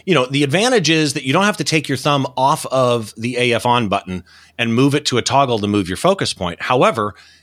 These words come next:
as he was just pushing the focus button, his focus point would move, he said. And so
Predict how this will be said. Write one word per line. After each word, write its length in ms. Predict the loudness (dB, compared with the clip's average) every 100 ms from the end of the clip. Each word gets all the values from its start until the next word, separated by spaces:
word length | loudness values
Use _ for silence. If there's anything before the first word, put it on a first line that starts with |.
| _
as 300 | -2 -2 0
he 120 | 0 0
was 240 | 0 0
just 380 | 0 -2 -4 -4
pushing 580 | -2 0 2 0 -2 -6 _ _
the 80 | -2
focus 380 | 0 0 -2 -4
button, 320 | -6 -10 -20 _ _ _ _ _ _ _ _
his 380 | 0 2 2 -2
focus 420 | 0 0 0 -4
point 300 | -2 -2 -2 _ -4
would 200 | -2 2
move, 520 | 2 2 -2 -10 -20 _
he 120 | -8 -4
said. 360 | -4 -6 -12 _ -20 -20 _
And 240 | -4 -2 0
so 500 | 2 4 4 0